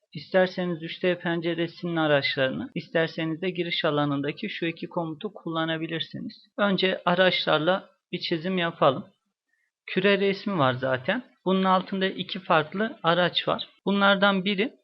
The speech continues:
merkez ve bir noktadan geçen küre, diğeri merkez ve yarıçap ile küre. Küp çizimine göre çok daha kolay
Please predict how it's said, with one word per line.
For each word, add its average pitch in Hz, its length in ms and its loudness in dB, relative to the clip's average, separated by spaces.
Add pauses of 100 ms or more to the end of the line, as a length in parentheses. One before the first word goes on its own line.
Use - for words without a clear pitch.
(160)
merkez 180 580 2
ve 160 200 0
bir 190 200 2
noktadan 151 460 2
geçen 131 440 -2
küre, 135 300 -4 (220)
diğeri 202 400 2 (100)
merkez 190 540 2
ve 208 60 2
yarıçap 175 680 0
ile 185 200 -6
küre. 139 360 -2 (580)
Küp 220 220 -2
çizimine 196 520 -2
göre 175 300 0
çok 160 300 -2
daha 160 200 2
kolay 170 480 0